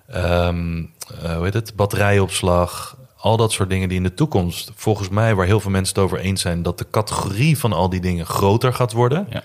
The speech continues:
Speaker 2: ja.
Speaker 1: En als, eh, Tesla daar ook een grotere rol in gaat spelen, dan denk ik dat het aandeel Tesla
Speaker 2: Mhm.
Speaker 1: in de toekomst meer waard zal zijn dan nu.
Speaker 2: Ja.
Speaker 1: En zo kijk ik ernaar.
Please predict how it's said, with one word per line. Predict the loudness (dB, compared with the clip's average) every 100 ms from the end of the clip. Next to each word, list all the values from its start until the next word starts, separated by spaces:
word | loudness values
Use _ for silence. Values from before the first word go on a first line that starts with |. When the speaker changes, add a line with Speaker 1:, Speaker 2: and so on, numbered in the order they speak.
| -6
Speaker 2:
ja. | -4 -4 -8 -20 -20 -20 _ _ _
Speaker 1:
En | -2 0
als, | 2 2 2 -2 -8 _ _ _ _ _
eh, | -2 0 2 2 0 0
Tesla | 0 0 0 0
daar | 2 2 2 2
ook | 0 0 -4
een | -6 -4
grotere | 0 2 2 0 -2
rol | 0 2 2
in | 0
gaat | -2 -6
spelen, | -2 0 0 0
dan | 0
denk | 0 0
ik | 0
dat | 0
het | 0 -4
aandeel | 0 2 2 2 0 -2 -10 _ _ _ _
Tesla | -2 0 0 2 0 -4
Speaker 2:
Mhm. | -4 -2 -2
Speaker 1:
in | -4
de | -4
toekomst | -4 -2 -4
meer | -2 0 2 4
waard | 2 2 -2
zal | -4
zijn | -4 -4
dan | -8
nu. | -10 -18 _ -6
Speaker 2:
Ja. | -6 -6 _
Speaker 1:
En | -6 -4
zo | -6
kijk | -8 -14 -16
ik | -18
ernaar. | -18 -18